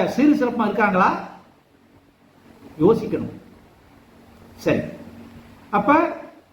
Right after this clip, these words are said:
சிலை ஏன் வடித்தார்கள் அப்படின்னா, இப்ப ஒண்ணாம் கிளாஸ், ரெண்டாம் கிளாஸ், மூணாம் கிளாஸ் பிள்ளைகளா இருக்கும், அவங்களுக்கெல்லாம் இது ஒரு பொருளை காட்டி, இது ஆப்பிள்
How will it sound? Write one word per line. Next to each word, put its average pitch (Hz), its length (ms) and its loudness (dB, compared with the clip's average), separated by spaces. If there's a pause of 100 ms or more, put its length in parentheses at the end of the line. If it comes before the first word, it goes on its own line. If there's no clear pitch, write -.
(300)
சிலை 339 280 2 (500)
ஏன் 320 180 2
வடித்தார்கள் 208 540 2 (1120)
அப்படின்னா, 160 340 2 (920)
இப்ப 202 160 -4
ஒண்ணாம் 240 340 2
கிளாஸ், 262 240 0
ரெண்டாம் 240 220 0
கிளாஸ், 214 220 -2
மூணாம் 226 200 2
கிளாஸ் 214 200 -4
பிள்ளைகளா 190 260 0
இருக்கும், - 260 -4 (1040)
அவங்களுக்கெல்லாம் 226 420 2
இது 254 120 2
ஒரு - 160 -4
பொருளை 277 280 2
காட்டி, 190 280 0
இது 185 180 0
ஆப்பிள் 190 280 2